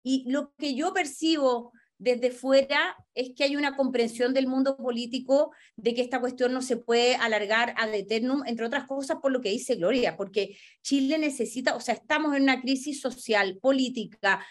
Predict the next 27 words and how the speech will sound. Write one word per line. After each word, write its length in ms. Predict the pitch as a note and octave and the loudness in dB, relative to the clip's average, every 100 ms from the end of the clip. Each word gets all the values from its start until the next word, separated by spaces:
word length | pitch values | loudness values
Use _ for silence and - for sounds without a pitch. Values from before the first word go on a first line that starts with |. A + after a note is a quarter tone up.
| - | -6
de 100 | G3+ | -2
legitimidad 540 | B3 C4 C4+ B3+ C4 C4 | 0 0 -2 0 2 2
de 80 | C#4 | 2
las 100 | C4+ | 0
instituciones 560 | C4 A#3 - D4 F4+ | -2 -8 -6 -2 -2
y 160 | B3+ C4 | 0 -2
económica, 720 | B3 F#3+ G#3 C4 F#3 C3+ B2 - - - | 0 -2 0 0 0 -6 -12 -20 -20 0
eh, 240 | G#3+ A3+ A3+ | 4 4 4
y 160 | B3 | 0
necesitamos 1040 | B3 A#3 C4+ C4 C4 C4 D4 F4+ G4 - - | 0 0 -2 0 0 2 2 0 -2 -6 -2
ir 360 | D4+ D#4 - - - | 0 2 -2 -10 -20
<laughs> 120 | - | -2
teniendo 400 | C#4 C#4+ F4 D#4+ | 2 4 4 4
algún 320 | C#4+ D4+ D4 | 2 0 -2
tipo 200 | F#4 G4 | 0 0
de 80 | G4 | 0
certeza 580 | D#4+ - - E4 F4 E4+ | -2 -6 -6 -4 -4 -2
para 200 | C#4+ A#3+ | 0 2
dar, 300 | C4+ C#4+ - | 2 2 -2
eh, 300 | A#3 G#3+ - | -4 -4 -6
respuesta, 540 | A3+ G#3+ G#3 F#3+ F3+ | -6 -4 -2 -2 -2
¿no? 160 | F3+ C#4 | -2 -2
Entonces 400 | C4+ D4 C#4+ D#4 | -2 -4 -2 -4
yo 280 | A#3+ D#4+ E4+ - _ - | 2 2 2 -6 _ -2
tiendo 240 | D4 E4 E4+ | 2 4 4
a 120 | E4+ | 2
pensar 580 | D4+ - C#4+ C#4+ D#4+ | 0 -2 2 2 2